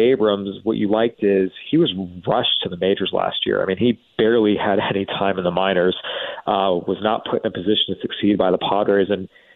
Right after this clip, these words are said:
he held his own at shortstop, which was a question about him. Um, he still needs to get stronger. He's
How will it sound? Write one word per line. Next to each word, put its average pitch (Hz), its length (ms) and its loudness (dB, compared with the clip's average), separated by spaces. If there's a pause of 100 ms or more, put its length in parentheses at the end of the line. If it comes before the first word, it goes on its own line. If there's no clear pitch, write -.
he 135 160 0
held 185 300 2
his 165 120 2
own 147 220 2
at 92 80 -2 (120)
shortstop, - 460 -2
which 101 180 0
was 95 100 0
a 95 40 0
question 107 400 2
about 95 260 0
him. 95 220 0 (140)
Um, 90 200 0
he 90 160 -6
still 110 160 2
needs 110 100 0
to 113 60 2
get 113 100 2 (100)
stronger. 98 480 0
He's 95 120 -2